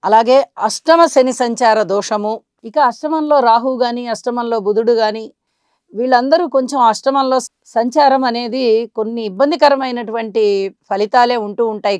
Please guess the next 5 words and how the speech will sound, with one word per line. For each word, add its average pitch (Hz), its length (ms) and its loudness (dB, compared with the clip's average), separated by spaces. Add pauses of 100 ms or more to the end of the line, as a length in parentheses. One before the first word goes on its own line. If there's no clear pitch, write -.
కాబట్టి 185 340 -4 (640)
వీరు 220 180 -4 (100)
ఖచ్చితంగా 240 640 -2 (120)
శివాభిషేకం 214 760 -2
చేసుకోవాలి. 180 720 -6